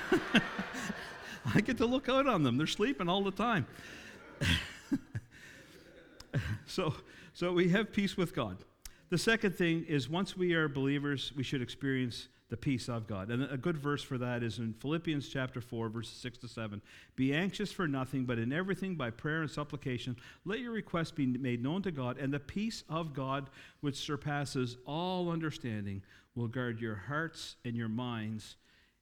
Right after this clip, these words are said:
in Christ Jesus." That's a wonderful verse.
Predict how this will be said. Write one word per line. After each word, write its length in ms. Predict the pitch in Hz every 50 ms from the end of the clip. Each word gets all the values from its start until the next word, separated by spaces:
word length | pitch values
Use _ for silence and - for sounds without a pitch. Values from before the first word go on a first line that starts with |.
| _ _
in 140 | - 113 110
Christ 340 | 107 - 123 113 104 - -
Jesus." 500 | - 113 104 90 92 92 90 - - - - _ _ _ _ _ _ _ _ _ _ _ _ _ _ - - _ _ - - -
That's 200 | - 160 - 151
a 40 | 131
wonderful 480 | 123 123 131 143 147 147 131 143 139
verse. 340 | 120 127 127 127 113 - -